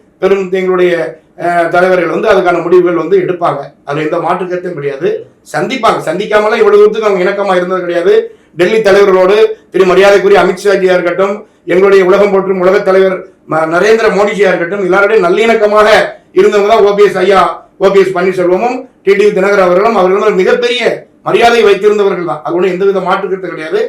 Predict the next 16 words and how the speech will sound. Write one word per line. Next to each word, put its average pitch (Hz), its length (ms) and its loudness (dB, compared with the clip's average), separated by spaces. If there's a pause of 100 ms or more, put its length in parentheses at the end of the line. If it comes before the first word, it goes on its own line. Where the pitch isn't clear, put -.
(300)
இருந்தாலும் 214 420 0
அரசியல்ல 254 600 -2
வந்து 214 240 -2 (360)
நாங்களும் 233 420 2
எங்களுக்கு 220 460 2 (380)
வந்து 220 180 -4
எங்களுக்கான 226 500 4
ஒரு 196 120 2
தனித்துவம், 220 540 0
எங்களுக்கான 214 460 2
ஒரு 196 140 2
முக்கியத்துவம் 226 640 -2
என்பது 175 360 0 (400)
எல்லாரும் 226 420 4
எதிர்பார்ப்பது 240 800 0
ஒன்றுதான். 190 380 -2